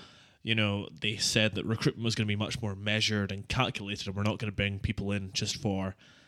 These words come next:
just for the sake of it, effectively. So to then go ahead and bring in this guy who's a number nine, turn him into a winger, you know, on our watch for, what,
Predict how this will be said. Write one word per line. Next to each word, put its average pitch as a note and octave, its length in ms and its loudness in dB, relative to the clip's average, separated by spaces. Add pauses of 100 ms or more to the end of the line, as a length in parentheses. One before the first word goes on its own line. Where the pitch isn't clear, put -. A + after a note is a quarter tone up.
(200)
just - 180 0
for - 60 -8
the G2 60 -8
sake - 360 6
of G#2+ 120 2
it, F2 140 -4
effectively. G#2 600 -2
So - 160 4
to A#2+ 120 -2
then B2+ 280 4
go A2+ 160 0
ahead A2 220 2
and G2 140 -8
bring G#2 200 -4
in G2+ 120 -2
this G2+ 140 0
guy G2+ 340 2
who's G2 360 -4 (800)
a A2+ 80 4
number G#2+ 260 4
nine, G#2 500 6 (440)
turn A#2 260 6
him G#2 100 2
into G#2+ 220 0
a G2 60 2
winger, G2 640 2 (120)
you G#2 120 -4
know, G#2 180 0
on G#2+ 200 2
our G2 180 2
watch - 600 6
for, G#2 400 0 (360)
what, G#2 220 0